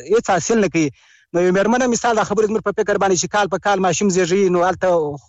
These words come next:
خوراکي دغه نه ولري، مثال د خبرې خوراکه کمزوري، نو بار خامخا ماشوم په خوارځواکۍ اخته کېږي. آه، ورسره په څنګ کې هغه مېرمنه په خوارځواکۍ اخته کېږي. آه، صاحب محترمه، نو باید روغتیايي مرکزو ته هر څوک چې لاسرسی ولري،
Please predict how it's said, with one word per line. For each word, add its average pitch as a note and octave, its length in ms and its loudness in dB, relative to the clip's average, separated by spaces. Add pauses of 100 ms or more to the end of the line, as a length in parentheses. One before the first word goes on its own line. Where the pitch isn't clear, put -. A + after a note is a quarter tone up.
خوراکي F3+ 380 0
دغه G3+ 180 0
نه G3+ 100 2
ولري، G3+ 280 0
مثال F#3 260 -2
د F3+ 60 0
خبرې F#3 220 -2
خوراکه F3 500 0
کمزوري، F#3 360 0
نو F3+ 100 0
بار F3+ 240 0
خامخا G3+ 340 0
ماشوم G3+ 320 0
په F#3+ 80 -4
خوارځواکۍ G3 480 -2
اخته F#3+ 160 -2
کېږي. G3+ 300 -2 (500)
آه، E3 160 2
ورسره E3+ 280 -2
په D3 100 -2
څنګ G#3+ 200 -2
کې G3 60 -2
هغه F#3+ 140 0
مېرمنه F#3+ 320 0
په G3 100 -2
خوارځواکۍ F3+ 400 0 (220)
اخته D3 160 -6
کېږي. E3 160 -2
آه، F#3 120 0
صاحب F3 180 -2
محترمه، E3+ 320 -2
نو F3+ 100 2
باید G#3 240 0
روغتیايي G3+ 320 -2
مرکزو G3+ 400 -2
ته G3+ 180 0
هر G3 40 0
څوک G3 180 -2
چې F3 100 -10
لاسرسی F3+ 420 -2
ولري، G3 340 2